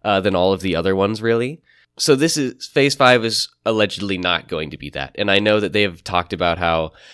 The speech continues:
another big complaint with season, or with season four, with, uh, Phase four, is that, uh, the quality, it seemed like, a lot of people felt, I, I don't know if this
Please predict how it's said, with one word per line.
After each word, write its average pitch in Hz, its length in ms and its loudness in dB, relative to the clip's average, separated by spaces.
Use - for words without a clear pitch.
another 135 300 6
big 117 200 2
complaint 107 360 0
with 98 100 -2
season, 98 600 -4
or 92 180 -8
with 87 140 -8
season 76 320 -10
four, 73 440 -8
with, 98 280 -6
uh, 87 240 0
Phase 117 400 2
four, 82 540 -4
is 107 220 -4
that, 92 540 0
uh, 82 440 -2
the 92 180 -12
quality, 101 800 0
it 110 140 -4
seemed 117 340 -4
like, 110 440 -2
a 123 60 2
lot 127 180 6
of 127 60 -2
people 120 220 -4
felt, 104 360 0
I, 117 160 4
I 123 120 2
don't 131 180 0
know 123 160 2
if - 200 -10
this 120 440 -4